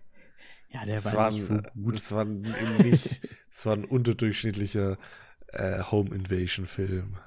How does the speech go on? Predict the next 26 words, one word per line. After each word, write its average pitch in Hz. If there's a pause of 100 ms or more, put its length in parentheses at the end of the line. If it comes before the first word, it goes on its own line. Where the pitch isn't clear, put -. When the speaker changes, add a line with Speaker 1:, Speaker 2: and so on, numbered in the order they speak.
(800)
Speaker 2:
fand 95
ich. -
Speaker 1:
Ja, 104
schon. 95 (600)
Aber 143 (440)
gut 156
besetzt. - (200)
<laughs> 254 (3250)
Nee, 120
aber 127
ihr 123
weißt, 120
was 123
ich 101
meine. 101
Ich 95
find, 143
ich 131
finde, 135
sie 117
ist 113
ein 110 (380)
bisschen 349
zu 320
viel 330
Spionagerin 101